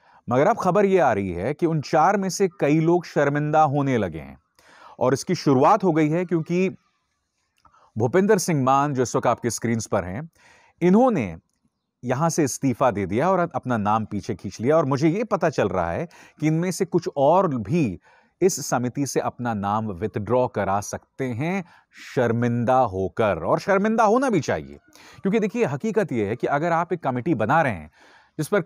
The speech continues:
किसान को भरोसा नहीं है, जिसकी मांग किसान ने नहीं की, तो जाहिर सी बात है उस समिति में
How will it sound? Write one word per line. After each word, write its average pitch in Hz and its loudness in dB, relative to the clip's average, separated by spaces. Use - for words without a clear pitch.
किसान 185 0
को 170 0
भरोसा 135 0
नहीं 98 -6
है, 67 -20
जिसकी 135 0
मांग 165 2
किसान 185 -2
ने 185 -2
नहीं 160 2
की, 85 -8
तो 220 2
जाहिर 185 0
सी 220 -2
बात 107 0
है 92 -4
उस - -6
समिति 147 -2
में 85 -6